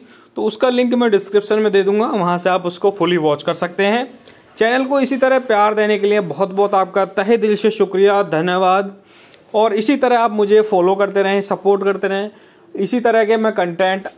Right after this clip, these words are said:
आपके goat farming, आपके farm के लिए, आपके साथियों हर चीज़ के लिए मैं upload करता रहता हूं। तो please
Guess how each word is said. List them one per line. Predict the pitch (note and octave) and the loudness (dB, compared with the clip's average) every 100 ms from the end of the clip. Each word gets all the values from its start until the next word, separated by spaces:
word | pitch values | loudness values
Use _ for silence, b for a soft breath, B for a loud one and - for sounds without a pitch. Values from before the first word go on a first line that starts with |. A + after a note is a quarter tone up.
| - - | -6 0
आपके | A#3 A#3+ B3 B3+ | 0 0 0 2
goat | A3 G#3+ | 4 2
farming, | G#3+ G3+ G3 G3+ G3+ - | 0 -2 0 -4 -4 -4
आपके | G3+ A#3 A#3+ C4 B3+ | 2 2 2 -2 0
farm | A#3+ G3+ F#3 F3+ | 0 0 -2 -2
के | F3 | -4
लिए, | F3 F#3 | -4 -6
आपके | - G3 G#3+ G#3+ A#3+ | -4 0 0 0 -4
साथियों | A3+ G3 F#3+ G3+ F#3+ | -2 -4 0 0 0
हर | - A#3+ A3 - | -2 -4 -4 -8
चीज़ | - G3 - | -8 -8 -6
के | |
लिए | F3+ F3+ G#3 G#3 B B B | -6 -6 -8 -12 B B B
मैं | E3 F#3 | -4 -2
upload | F3 E3 E3 D3+ | -2 0 -2 -2
करता | E3 E3+ | -4 -2
रहता | F3 F3+ F#3 | -2 0 -2
हूं। | G3 G#3+ b b - | -2 -6 b b -12
तो | |
please | F3+ G3+ A3+ A3+ F#3+ | -4 0 2 0 -4